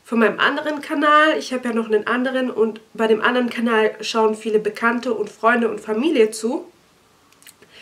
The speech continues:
Ja, da mache ich ja so ein bisschen Produktvorstellung, Kochen, Backen, sowas halt und, äh,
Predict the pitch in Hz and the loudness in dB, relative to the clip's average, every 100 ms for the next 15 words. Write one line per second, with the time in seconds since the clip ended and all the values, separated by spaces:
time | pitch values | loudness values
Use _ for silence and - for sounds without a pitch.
0 | - - - 180 190 214 226 226 247 - | -20 -20 -2 2 2 2 0 0 -2 0
1 | 226 220 214 214 226 254 233 247 294 - | 2 2 0 -4 -2 -2 -2 -4 -6 -6
2 | - 247 247 247 233 233 233 - _ 240 | -2 -2 0 0 0 0 -4 -8 _ -4
3 | 233 247 240 214 190 247 247 247 - - | -2 -2 -2 -2 -2 -2 -6 -6 -12 -20
4 | - - _ _ _ - 262 330 294 226 | -20 -20 _ _ _ 0 4 4 2 0
5 | 240 269 269 240 240 247 226 - 226 226 | 0 0 0 -2 0 -2 -6 -4 0 2
6 | 220 220 | 0 -2